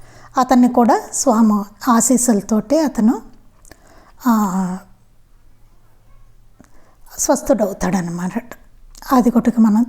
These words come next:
చదువుకున్నాం. అతనికున్న చిక్కులు కూడా తొలగిపోతాయి.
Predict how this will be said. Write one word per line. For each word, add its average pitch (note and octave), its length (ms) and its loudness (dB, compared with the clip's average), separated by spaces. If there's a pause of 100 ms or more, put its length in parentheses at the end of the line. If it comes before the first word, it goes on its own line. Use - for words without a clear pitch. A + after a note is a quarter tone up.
చదువుకున్నాం. F#3 520 -6 (1500)
అతనికున్న B3 680 2
చిక్కులు - 400 0
కూడా B3 300 2 (280)
తొలగిపోతాయి. G#3 720 -2